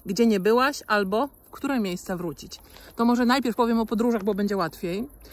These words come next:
Na pewno chciałabym wrócić do Kornwali, bo jest przepięknie, do Porto, do Portugalii, bo jest cudowna atmosfera i znalazłam mnóstwo ciekawych perfum. E, gdzie chciałabym pojechać? To na pewno od zawsze Meksyk, Indie,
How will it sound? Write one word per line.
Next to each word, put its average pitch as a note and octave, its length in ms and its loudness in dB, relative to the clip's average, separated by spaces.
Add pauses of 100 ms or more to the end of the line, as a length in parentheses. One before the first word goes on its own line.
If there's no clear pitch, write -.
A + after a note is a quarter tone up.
(140)
Na A#3 80 -2
pewno C4+ 240 4
chciałabym G3+ 400 0
wrócić G#3 260 -2
do F3+ 120 -4
Kornwali, F#3+ 560 -2
bo F#3+ 120 -2
jest G3+ 160 -6
przepięknie, F#3 840 -4
do G3+ 160 -6
Porto, A3 480 0
do F3 100 -6
Portugalii, F3+ 560 -6
bo F#3 100 -4
jest F#3+ 260 -6
cudowna G#3 380 -2
atmosfera G3 720 -4 (460)
i G3 60 -4
znalazłam F3+ 440 0
mnóstwo F#3 440 -4
ciekawych E3 400 -10
perfum. F3 480 -6 (1400)
E, G3 380 0
gdzie F3+ 200 -2
chciałabym A3 420 0
pojechać? G3+ 760 -2
To F#3+ 280 -4
na F#3+ 120 -4
pewno F#3 400 0
od G#3 140 -4
zawsze G#3 420 -4
Meksyk, B3+ 680 -4
Indie, G#3 480 0